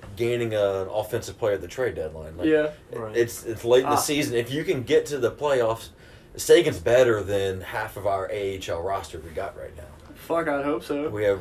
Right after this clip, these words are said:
Speaker 2: <laughs>
Speaker 1: Rhett
Speaker 3: First
Speaker 1: Bar-
Speaker 3: line center.
Speaker 2: First
Speaker 1: Like,
Speaker 2: line center,
Speaker 1: yeah, that's what I'm
Speaker 2: fucking
Speaker 1: saying.
Speaker 2: better
Speaker 1: Like,
Speaker 2: be.
Speaker 1: it's
Speaker 2: Fucking ten million dollar guy.
Speaker 3: I mean, let me do some math real quick. Y'all are five games behind pretty much everybody in the
Speaker 1: Which
Speaker 3: division
Speaker 1: isn't
Speaker 3: right
Speaker 1: bad.
Speaker 3: now.
Speaker 1: No.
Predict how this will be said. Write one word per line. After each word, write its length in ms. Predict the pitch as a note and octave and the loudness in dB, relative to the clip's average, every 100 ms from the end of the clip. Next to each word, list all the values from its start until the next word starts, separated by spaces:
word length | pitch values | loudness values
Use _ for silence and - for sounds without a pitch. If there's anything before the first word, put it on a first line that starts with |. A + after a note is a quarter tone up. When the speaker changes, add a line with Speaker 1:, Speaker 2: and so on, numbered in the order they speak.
| F2+ | -4
Speaker 2:
<laughs> 480 | F2+ - - - C3+ | -10 -10 -12 -10 -4
Speaker 1:
Rhett 380 | B2+ A#2 B2+ B2+ | 2 8 8 8
Speaker 3:
First 160 | C3+ | 8
Speaker 1:
Bar- 160 | B2+ C3 | 10 12
Speaker 3:
line 240 | D3 D3+ | 10 6
center. 340 | G#2+ D3 F#3+ - | 4 2 2 8
Speaker 2:
First 280 | G#3 G3+ A3 | 8 10 10
Speaker 1:
Like, 60 | G#3 G3+ | 12 10
Speaker 2:
line 60 | |
center, 180 | A3 B3 | 8 8
Speaker 1:
yeah, 80 | G3 | 8
that's 100 | C#3 | 6
what 80 | G3+ | 4
I'm 60 | G3+ | 4
Speaker 2:
fucking 80 | |
Speaker 1:
saying. 220 | F3+ F#3 - | 6 8 8
Speaker 2:
better 140 | - | 6
Speaker 1:
Like, 160 | A2 - | 4 2
Speaker 2:
be. 60 | A2+ | 0
Speaker 1:
it's 240 | - - - - - A#3 - - | -4 -12 -18 -20 -14 -12 -12 2
Speaker 2:
Fucking 300 | F#3+ F#3 F3+ | 4 4 2
ten 200 | C#4+ G#3 | 2 4
million 300 | G#3+ G#3+ G#3+ | 6 8 8
dollar 260 | G#3 G3+ G3 | 10 8 8
guy. 420 | G#3 A#3+ F3+ - - C3+ | 6 6 2 -2 -8 -6
Speaker 3:
I 80 | |
mean, 420 | C3+ D3 C#3+ C3+ A#2+ - - - - - - | -2 0 0 -4 -10 -18 -20 -20 -20 -20 -16
let 100 | A#2 | -12
me 80 | C3 | -10
do 160 | C3+ | -10
some 220 | C#3 B2 G#2+ | -10 -10 -12
math 340 | G#2+ G#2+ - | -12 -12 -10
real 120 | A#2 | -10
quick. 300 | A2+ A#2+ A#2 - - - - - - - - | -8 -6 -6 -8 -20 -20 -20 -20 -20 -20 -8
Y'all 160 | A#2+ B2+ | -2 -2
are 60 | |
five 340 | - A2 B2 B2 | -2 -2 -2 -2
games 360 | B2+ B2 A#2+ | -4 -6 -8
behind 440 | A2 - G#2 G#2 G#2 - - - - - - | -8 -8 -10 -10 -14 -18 -20 -20 -20 -20 -20
pretty 180 | - A2+ | -14 -12
much 160 | G#2 F#2+ | -10 -12
everybody 580 | F#2+ F#2+ F#2 F2+ G2 G2 - | -14 -14 -14 -14 -14 -16 -16
in 40 | - | -6
the 20 | |
Speaker 1:
Which 140 | A#2+ A2+ | -4 -2
Speaker 3:
division 180 | D3 C3 | -2 -2
Speaker 1:
isn't 140 | G#2 | -2
Speaker 3:
right 80 | A2 | -2
Speaker 1:
bad. 220 | F#2 E2+ | -2 -6
Speaker 3:
now. 120 | F#2 - - A#2+ | -10 -14 -18 -8
Speaker 1:
No. 360 | A2+ F#2 F2+ | -6 -6 -8